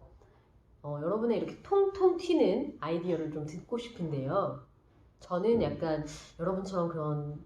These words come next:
재미있는 생각을 잘 못하는 사람이어서, 음, 듣는다라는 단어를 들으면 그냥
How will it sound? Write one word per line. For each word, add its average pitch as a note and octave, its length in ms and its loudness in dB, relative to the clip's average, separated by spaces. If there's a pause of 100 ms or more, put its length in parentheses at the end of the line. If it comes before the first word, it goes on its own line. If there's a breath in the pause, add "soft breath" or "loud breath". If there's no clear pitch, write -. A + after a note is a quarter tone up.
재미있는 G3 560 -2
생각을 G3 320 -4
잘 E3 140 -6
못하는 A#3 440 -2
사람이어서, E3+ 840 -2 (500 loud breath)
음, E3+ 420 -2
듣는다라는 D4 880 6
단어를 D3+ 420 -2
들으면 C#3+ 800 0 (180)
그냥 B3 400 4